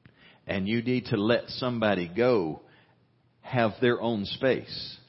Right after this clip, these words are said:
You, you choose where you're gonna go, but go. Setting boundaries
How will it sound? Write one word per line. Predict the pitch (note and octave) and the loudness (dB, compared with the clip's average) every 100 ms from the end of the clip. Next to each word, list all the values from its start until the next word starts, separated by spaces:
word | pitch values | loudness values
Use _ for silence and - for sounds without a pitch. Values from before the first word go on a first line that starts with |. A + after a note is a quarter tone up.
| _ _ _ _ _ _ | _ _ _ _ _ _
You, | G2+ A2+ - | -8 -8 -2
you | D3 | 0
choose | F#3+ - A#3 A3 - | 0 2 2 2 0
where | E3 | 2
you're | C#3+ C3 | 2 2
gonna | C3+ B2 | 0 2
go, | B2+ A2 E2 - - | 2 2 0 -6 -8
but | G#2+ D3 D3+ | 4 6 8
go. | F3 A#3+ A#3 - - - _ _ _ _ _ _ _ _ _ _ _ _ _ _ _ _ _ _ _ _ _ - | 8 10 6 0 -10 -20 _ _ _ _ _ _ _ _ _ _ _ _ _ _ _ _ _ _ _ _ _ -2
Setting | D3+ D#3+ E3 | 4 4 4
boundaries | D3 D#3+ A#2 F2+ E2+ D#2 - - | 0 0 0 -2 -6 -6 -6 -8